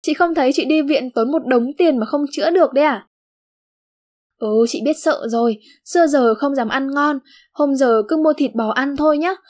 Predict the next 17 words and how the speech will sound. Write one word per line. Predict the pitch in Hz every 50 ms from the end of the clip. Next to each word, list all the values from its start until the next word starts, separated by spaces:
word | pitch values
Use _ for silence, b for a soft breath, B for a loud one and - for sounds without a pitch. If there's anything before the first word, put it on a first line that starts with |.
| b b b _
tối | 254 233 240
nào | 254 285 285 277 277
cũng | 277 302 262
ăn | 311 311 302 285
một | 247
nồi | 226 233 226 220
lẩu. | 220 233 240 214 190 202 226 - - _ _ _ _ _ _ _ _ _ _ _ _ _ _ _ _ _ _ _ _ _ _ _ _ _ _ _ _
Ăn | - 254 269 277 277
tối | - 269 247 240 247
muộn | 277 311 339 - - 240 -
quá | 254 226 233
cũng | 240 277 302
không | - 339 311 311 320
nên | 330 330 330 330 320
đâu | 330 320 330 320
chị | - -
ơi. | - 311 320 330 320 247 214 214